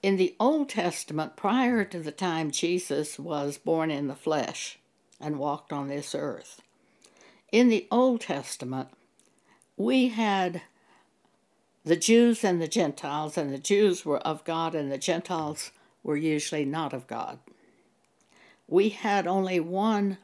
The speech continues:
place of worship, and it was called the temple. At that time, after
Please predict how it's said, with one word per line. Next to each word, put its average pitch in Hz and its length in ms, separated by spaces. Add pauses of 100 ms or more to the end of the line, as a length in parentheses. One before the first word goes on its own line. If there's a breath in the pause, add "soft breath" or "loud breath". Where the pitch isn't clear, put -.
(160)
place 165 420
of 135 140
worship, 139 500
and 147 140
it - 160
was 170 140
called 143 480 (320 loud breath)
the 156 160
temple. - 560 (2250 soft breath)
At 175 180
that 196 280 (440)
time, 220 680 (560 soft breath)
after 175 680